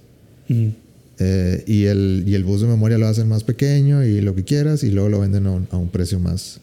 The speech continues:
Speaker 1: Más económico.
Speaker 2: más barato.
Speaker 1: Ujú.
Speaker 2: Y así se hace como que toda la gama de, siempre empiezan vendiendo el cuarenta noventa, el cuarenta ochenta, y, y luego después de unos meses, eh, se pasan al cuarenta setenta, después de unos meses alzan al cuarenta,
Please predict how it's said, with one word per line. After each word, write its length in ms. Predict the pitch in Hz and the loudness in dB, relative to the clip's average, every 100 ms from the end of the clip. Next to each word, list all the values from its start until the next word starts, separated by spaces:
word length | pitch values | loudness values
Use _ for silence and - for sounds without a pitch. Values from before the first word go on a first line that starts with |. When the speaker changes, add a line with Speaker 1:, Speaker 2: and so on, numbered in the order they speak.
| - | -8
Speaker 1:
Más 240 | 123 113 107 | -2 -2 -2
económico. 260 | 110 101 | -2 -2
Speaker 2:
más 80 | 92 | 0
barato. 360 | 90 87 - - - | -2 -4 -6 -14 -6
Speaker 1:
Ujú. 220 | 113 110 110 | -2 -2 0
Speaker 2:
Y 80 | 107 | -2
así 160 | 95 | 0
se 120 | 104 107 | 0 0
hace 100 | 123 | 0
como 180 | 120 | 0
que 80 | 104 | -2
toda 160 | 98 101 | -2 -2
la 140 | 107 | 0
gama 280 | 101 98 104 | -2 0 0
de, 240 | 92 80 - - - - _ _ - | 0 -4 -8 -16 -20 -20 _ _ -2
siempre 320 | 113 110 127 | 0 2 2
empiezan 360 | 127 117 131 | 2 2 2
vendiendo 680 | 127 110 101 104 113 107 110 - - - | 2 2 2 2 2 0 -2 -10 -20 -10
el 380 | 98 90 87 87 | -4 -2 0 -2
cuarenta 320 | 92 90 90 | -2 -2 0
noventa, 500 | 110 127 131 135 135 | 2 2 0 0 0
el 120 | 107 | 0
cuarenta 320 | 98 92 87 90 | -2 -2 -2 -2
ochenta, 500 | 131 127 135 131 113 | 0 -2 0 -2 -2
y, 120 | - | -2
y 100 | 95 | -2
luego 240 | 92 95 101 | 0 0 0
después 260 | 104 101 | 0 0
de 60 | 107 | 2
unos 160 | 110 | 2
meses, 480 | 107 117 123 127 123 - - - | 2 0 0 -2 -2 -8 -16 -14
eh, 140 | 73 80 | -10 -6
se 120 | 98 | -6
pasan 300 | 87 90 101 | -4 -2 -2
al 100 | 98 | -2
cuarenta 300 | 92 92 110 | -2 -2 -2
setenta, 520 | 101 127 131 139 131 | 0 0 0 0 -2
después 280 | 101 104 95 | -2 -2 -2
de 60 | |
unos 120 | 98 101 | 0 0
meses 200 | 107 107 | 0 0
alzan 320 | 95 104 98 | -2 -2 -4
al 60 | |
cuarenta, 380 | 95 92 92 101 | -2 -4 -2 -4